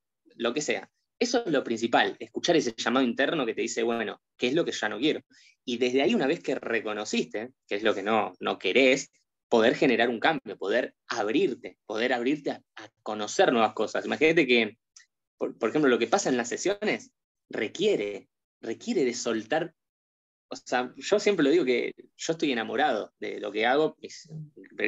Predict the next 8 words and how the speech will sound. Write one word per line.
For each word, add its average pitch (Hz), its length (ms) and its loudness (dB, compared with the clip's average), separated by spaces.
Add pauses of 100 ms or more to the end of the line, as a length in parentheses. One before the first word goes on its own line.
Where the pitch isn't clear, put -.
(200)
gracias 113 420 2
a 113 60 4
la 113 140 4
vida, 160 400 4 (280)
porque 120 580 2 (520)
es 185 160 0
un 180 80 4
espejo 269 720 -2